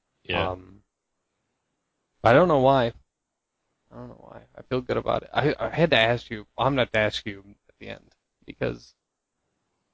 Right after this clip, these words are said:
Speaker 2: I'm, we're not playing each other this week, right?
Speaker 1: Yeah, we are.
Speaker 2: No,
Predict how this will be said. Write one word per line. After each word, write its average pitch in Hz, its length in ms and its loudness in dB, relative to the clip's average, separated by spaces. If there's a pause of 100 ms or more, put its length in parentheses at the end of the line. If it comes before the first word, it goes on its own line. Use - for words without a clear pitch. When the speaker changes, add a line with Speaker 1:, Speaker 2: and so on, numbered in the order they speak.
Speaker 2:
I'm, 143 120 -2
we're 143 100 0
not 139 180 0
playing 113 220 -2
each 104 100 -12
other 101 180 -4
this - 240 -20
week, 110 220 -16
right? 113 220 -10 (1080)
Speaker 1:
Yeah, 95 260 2
we 85 220 -2
are. 85 380 4
Speaker 2:
No, 117 300 2